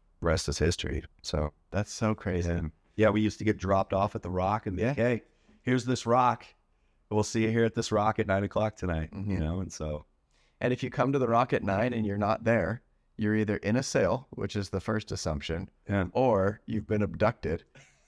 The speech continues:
Speaker 2: But you just,
Speaker 1: <laughs>
Speaker 2: uh, you, you go to the Rock. It's so funny to think about this, but if I was your car group leader and young, bright-eyed Keith Dyer is not at the Rock at nine P M,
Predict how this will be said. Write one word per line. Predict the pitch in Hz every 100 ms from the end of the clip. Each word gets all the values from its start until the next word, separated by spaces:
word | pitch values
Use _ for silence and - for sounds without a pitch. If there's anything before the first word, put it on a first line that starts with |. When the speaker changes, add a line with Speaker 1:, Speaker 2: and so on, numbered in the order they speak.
| -
Speaker 2:
But | 220 127 117 -
you | 131 135
just, | 151 143
Speaker 1:
<laughs> |
Speaker 2:
uh, | 131 151 135
you, | 135 135
you | 135
go | 131 139
to | 160
the | 170
Rock. | 131 135
It's | 139 131
so | 190
funny | 214 165 185
to | 131
think | 120 139
about | 151 120 110
this, | 101 -
but | 113
if | 110 120
I | 135
was | 156 151
your | 131
car | - 139
group | 135 131 131
leader | 135 101 120 - _ _ _ _ -
and | 117 113
young, | 117 123 139 147
bright-eyed | 131 127 131 131 135 131
Keith | - 139 135
Dyer | 127 123 107 107
is | - 113 110
not | 107 120
at | -
the | 127
Rock | 127 127 -
at | -
nine | 107 117 117
P | 113 123
M, | 113 107